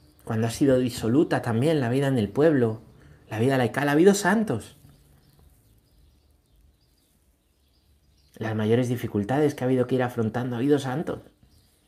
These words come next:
Épocas donde se perdía la cultura, épocas de gran pobreza, épocas donde, pues, nacieron las universidades, nacieron la,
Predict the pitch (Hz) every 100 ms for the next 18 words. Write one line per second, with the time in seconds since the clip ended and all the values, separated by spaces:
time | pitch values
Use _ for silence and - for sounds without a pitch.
0 | _ _ _ _ _ _ _ _ - 120
1 | 110 110 110 107 - 101 98 107 110 104
2 | 92 92 131 123 117 117 113 110 104 101
3 | 117 110 98 117 143 - 107 107 117 -
4 | 113 113 110 110 104 - _ _ _ _
5 | _ _ _ _ _ _ - - - -
6 | 107 - - 110 120 113 113 107 98 92
7 | - 90 123 127 123 117 101 - 113 117
8 | 107 101 98 95